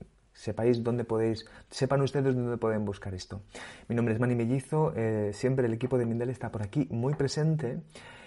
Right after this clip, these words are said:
Y hoy tenemos, este, yo tuve, tuve la oportunidad, el, el gusto, el honor de poder hablar con ella hace ya mucho tiempo. Entonces,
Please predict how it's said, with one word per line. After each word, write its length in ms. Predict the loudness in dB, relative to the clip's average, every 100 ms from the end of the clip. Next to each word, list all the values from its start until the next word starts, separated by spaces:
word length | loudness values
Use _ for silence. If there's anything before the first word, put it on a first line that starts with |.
| -4 6
Y 240 | 8 8
hoy 280 | 8 8 8
tenemos, 460 | 6 4 4 2 -2
este, 280 | -2 2 4
yo 220 | 4 -2
tuve, 760 | 0 2 4 2 2 0 -2 -4
tuve 160 | 0 4
la 180 | 4
oportunidad, 760 | 2 0 -2 0 0 0 0 -2
el, 340 | -2 0 -2 -2
el 200 | -2 2
gusto, 420 | 4 4 4 0
el 100 | 2
honor 260 | 2 2 0
de 80 |
poder 180 | 0 0
hablar 300 | 2 2 0
con 120 | 0 0
ella 200 | 0 0
hace 180 | 0
ya 80 | 0
mucho 220 | 0 -4
tiempo. 260 | 0 2 2
Entonces, 480 | -2 -4 -2 -6